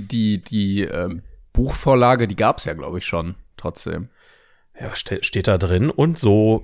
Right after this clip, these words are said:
Speaker 2: vernaschte er weitere zwanzig
Speaker 1: <laughs>
Speaker 2: Frauen.
Speaker 1: Ja, wahrscheinlich.
Speaker 2: <laughs> Also, weiß ich nicht, ob das so im Sinne von Ian Fleming war alles, aber gut, dafür müsste man vielleicht die Bücher dann erstmal gelesen haben.
Speaker 1: Ja, kann ich ja auch
Speaker 2: Ja,
Speaker 1: jetzt nicht
Speaker 2: weird.
Speaker 1: genau sagen.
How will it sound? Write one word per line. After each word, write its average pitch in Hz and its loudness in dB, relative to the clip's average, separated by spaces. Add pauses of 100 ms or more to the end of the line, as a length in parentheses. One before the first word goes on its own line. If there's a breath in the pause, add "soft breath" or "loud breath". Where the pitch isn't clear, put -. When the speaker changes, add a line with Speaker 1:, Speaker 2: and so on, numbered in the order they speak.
(120)
Speaker 2:
vernaschte 156 2
er 160 2
weitere 101 2
zwanzig - 4
Speaker 1:
<laughs> 269 6
Speaker 2:
Frauen. 208 6
Speaker 1:
Ja, 220 6
wahrscheinlich. 202 6
Speaker 2:
<laughs> - 2 (1300 loud breath)
Also, 120 6 (100)
weiß 123 4
ich 131 6
nicht, 113 4
ob 120 0
das 120 4
so 127 4
im 120 4
Sinne 135 4
von 131 2
Ian 127 4
Fleming 135 4
war 107 6
alles, 113 4
aber 110 6
gut, 117 0
dafür 110 2
müsste 113 2
man 110 2
vielleicht 113 2
die 117 -2
Bücher 104 0
dann 98 2
erstmal 98 -2
gelesen 92 -4
haben. 95 0 (240 soft breath)
Speaker 1:
Ja, 104 2
kann 123 0
ich - -4
ja - 2
auch - 0
Speaker 2:
Ja, 104 4
Speaker 1:
jetzt 82 2
nicht 87 2
Speaker 2:
weird. 92 2
Speaker 1:
genau 95 0
sagen. 95 -2